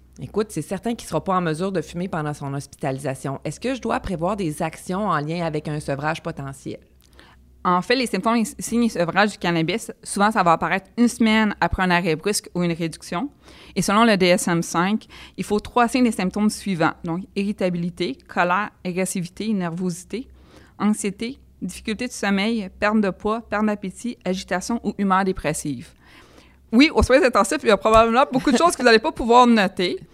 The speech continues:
Speaker 2: mais c'est quand même ça qui est défini. Puis, il faut aussi un symptôme physique parmi les tremblements, des douleurs abdominales, sueur, frissons, céphalée ou fièvre. Et là encore,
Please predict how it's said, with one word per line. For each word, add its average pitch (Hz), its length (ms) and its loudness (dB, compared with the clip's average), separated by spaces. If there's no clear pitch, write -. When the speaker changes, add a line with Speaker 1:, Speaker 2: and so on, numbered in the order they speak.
Speaker 2:
mais 220 160 2
c'est 240 100 -4
quand 233 140 2
même 220 160 4
ça 254 160 2
qui 247 100 -4
est 220 40 2
défini. 196 520 0
Puis, 247 120 2
il 226 40 2
faut 269 120 -2
aussi 247 200 0
un 269 120 8
symptôme 247 320 4
physique 208 480 -2
parmi 202 220 2
les 202 100 0
tremblements, 185 580 4
des 185 160 -4
douleurs 185 300 6
abdominales, 175 640 0
sueur, 214 460 2
frissons, 196 540 -6
céphalée 202 440 0
ou 180 80 -2
fièvre. 165 360 -4
Et - 40 -2
là 208 180 8
encore, 202 400 4